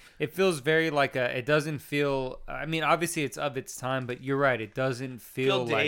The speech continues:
Speaker 2: dated or
Speaker 1: dated or anything like that. It doesn't
Speaker 2: Yeah.
Speaker 1: feel like you're just like, "Oh, well, like, how am I gonna show my kids this? This is not gonna be entertaining."
Speaker 2: Yeah.
Speaker 1: It literally keeps up the entertainment.
Speaker 2: That's why I say it should be more part of,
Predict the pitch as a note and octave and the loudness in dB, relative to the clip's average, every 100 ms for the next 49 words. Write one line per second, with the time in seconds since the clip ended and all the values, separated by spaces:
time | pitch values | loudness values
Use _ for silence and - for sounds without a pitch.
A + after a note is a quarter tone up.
0 | D#3+ E3+ F#3 F3+ E3 D#3 D3+ C#3+ D3 C#3+ | 0 0 0 -2 -2 -2 -2 -6 -12 -16
1 | A2+ D3+ F3+ F#3 F#3 F#3 F3 F#3 E3+ D#3+ | 0 4 6 6 4 2 -2 -4 -2 -2
2 | C#3+ - C3+ D#3+ C#3 B2+ C3 B2 A2+ - | -2 -4 -4 0 0 0 -4 -6 -8 -12
3 | G#2 G#2+ G#2 G#2 F#2+ _ _ _ _ - | -12 -12 -12 -14 -18 _ _ _ _ -14
4 | B2 C3 D3 C#3 B2+ A#2+ C#3+ C3 A#2 - | -2 4 4 4 -2 -4 -4 -4 -6 -2
5 | D3+ A#2+ A#2+ A2+ D#3 C3 A#2+ B2 A#2 F3 | -2 -2 -6 -4 -4 -2 -2 -2 -2 0
6 | D#3+ C3+ C3+ E3 E3+ D#3 C3+ - D3 - | 0 0 0 0 0 0 -2 -4 -6 -2
7 | C#3 C3 - B2 A#2+ B2 A2+ B2 A2 F#2+ | -2 -2 -4 -8 -6 -6 -8 -10 -10 0
8 | C3 F#3+ F#3 F#3+ G3 F3+ - - E3+ E3+ | 4 4 2 0 2 0 -2 -2 0 2
9 | D3+ - _ - D#3 F3 E3+ D#3 D#3 D#3 | -2 -6 _ -8 -6 -4 -6 -4 -6 -4
10 | D3+ D3 - D3 C#3 | -4 -4 -2 -2 -2